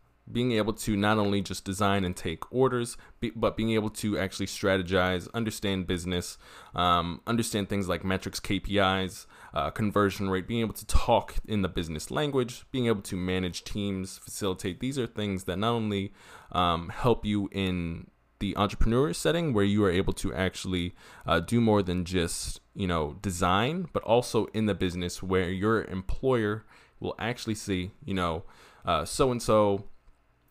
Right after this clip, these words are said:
is really good at not just designing, but they're really, um, you know, helping managing the team. They're really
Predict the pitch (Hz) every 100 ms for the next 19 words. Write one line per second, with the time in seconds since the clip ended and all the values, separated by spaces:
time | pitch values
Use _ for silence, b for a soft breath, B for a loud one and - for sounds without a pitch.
0 | - - - 98 123 147 127 120 113 87
1 | 101 101 - 92 - 85 92 120 143 104
2 | 92 87 82 107 113 104 104 B B B
3 | 87 85 80 69 90 - - 139 117 101
4 | 95 87 85 85 - 135 127 123 107 87
5 | 101 101 98